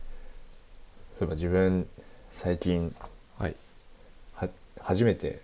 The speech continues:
Speaker 1: 個別株を買いまして。
Speaker 2: おー。
Speaker 1: はい。
Speaker 2: なるほど。これはな-、何の株を買ったか聞いても大丈夫なやつですか？
Speaker 1: 株ですか？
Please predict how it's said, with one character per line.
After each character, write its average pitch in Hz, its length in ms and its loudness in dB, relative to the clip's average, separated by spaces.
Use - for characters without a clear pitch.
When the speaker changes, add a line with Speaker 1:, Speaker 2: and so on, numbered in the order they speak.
Speaker 1:
個 - 140 -2
別 87 240 4
株 78 260 0
を 76 60 -4
買 82 220 -4
い - 20 -2
ま 82 100 -4
し - 120 -8
て。 - 160 -8
Speaker 2:
お 110 360 12
ー。 - 40 -2
Speaker 1:
は 82 180 -2
い。 - 100 -6
Speaker 2:
な 92 100 2
る 92 80 4
ほ 92 120 2
ど。 - 180 0
こ - 140 -6
れ 98 80 2
は 92 100 0
な-、 92 220 2
何 98 180 4
の 87 80 -2
株 90 320 -2
を 85 160 0
買 - 100 -4
っ - 80 -4
た - 120 -6
か 90 100 -8
聞 - 140 -6
い 82 40 0
て - 120 -6
も 85 200 -4
大 85 80 -2
丈 - 120 -8
夫 - 20 -10
な - 60 -6
や 87 100 -8
つ - 60 -20
で - 60 -20
す - 80 -16
か？ 113 80 -12
Speaker 1:
株 85 220 2
で 80 100 2
す - 120 -4
か？ - 160 -8